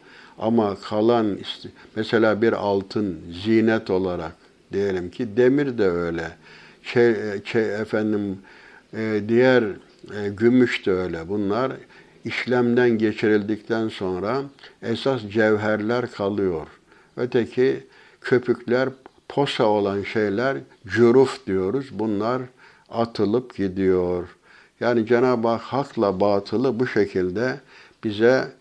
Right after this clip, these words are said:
bir temsille ifade, misalle ifade etmiş oluyor ki mesele gayet güzel anlaşılmış oluyor. Evet, daima hak, bakın,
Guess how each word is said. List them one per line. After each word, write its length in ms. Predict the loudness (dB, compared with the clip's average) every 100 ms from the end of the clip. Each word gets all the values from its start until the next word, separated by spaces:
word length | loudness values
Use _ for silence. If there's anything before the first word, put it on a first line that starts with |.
| -20 -12 -8
bir 140 | -2
temsille 800 | 2 4 4 4 2 4 2 2
ifade, 680 | -2 2 4 6 4 2 -2 -10 -20 -20 -20 _
misalle 580 | -4 0 4 6 6 4
ifade 480 | 2 0 2 4 4
etmiş 460 | 2 -2 -6 -6 -4
oluyor 460 | -2 2 4 4
ki 340 | 0 2 2 0 -14 -18 -4
mesele 460 | -2 2 2 2
gayet 500 | 2 2 4 2 -2
güzel 380 | -8 -2 0 0 -2 -12 -20 -20 -20 _
anlaşılmış 840 | 0 4 4 2 2 2 2 2 0 -6 -10 _
oluyor. 680 | -4 -2 0 -2 -4 -12 -20 _ _ _ _ _ _ _ _ _ _ -2
Evet, 320 | 2 2 2 -8 -20 -20 -20 -10 2
daima 760 | 4 6 6 4 4 4 0 -8
hak, 440 | -2 -2 -2 -10 -4
bakın, 480 | -4 0 -2 -2